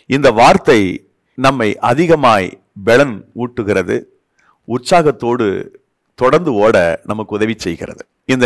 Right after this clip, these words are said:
நிகழ்ச்சியை தொடர்ந்து பார்த்து கொண்டிருக்கிற உங்கள் அனைவருக்கும் மீண்டும் ஒரு முறை நான் நன்றி தெரிவிக்கிறேன். கர்த்தர் உங்களை ஆசீர்வதிப்பாராக. அநேகர் எங்களோடு தொடர்பு கொண்டு இந்த வார்த்தைகள் உங்களுக்கு ஆறுதலாய் இருப்பதாக, நம்பிக்கை ஏற்படுத்துவதாக சொல்கிறீர்கள்.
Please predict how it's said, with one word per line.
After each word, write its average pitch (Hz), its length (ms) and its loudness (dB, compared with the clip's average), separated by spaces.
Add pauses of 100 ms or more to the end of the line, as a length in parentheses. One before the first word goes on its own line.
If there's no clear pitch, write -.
(120)
நிகழ்ச்சியை 117 440 2 (160)
தொடர்ந்து 110 300 -4 (140)
பார்த்து 107 240 0
கொண்டிருக்கிற 98 440 -4 (360)
உங்கள் 110 240 -4
அனைவருக்கும் 113 580 -4 (200)
மீண்டும் 135 320 -6
ஒரு 95 180 -6
முறை 90 200 -6 (260)
நான் 90 220 -4
நன்றி 98 200 -4 (100)
தெரிவிக்கிறேன். 92 580 -6
கர்த்தர் 95 240 -6
உங்களை 90 220 -4
ஆசீர்வதிப்பாராக. 87 840 -10 (500)
அநேகர் 127 400 4 (160)
எங்களோடு 104 320 -4 (100)
தொடர்பு 107 340 -6
கொண்டு 98 240 -4 (640)
இந்த 101 180 0
வார்த்தைகள் 107 500 0 (340)
உங்களுக்கு 104 300 -6 (100)
ஆறுதலாய் 110 400 2
இருப்பதாக, 92 420 -4 (260)
நம்பிக்கை 107 340 -6
ஏற்படுத்துவதாக 90 640 -8 (100)
சொல்கிறீர்கள். 110 580 -6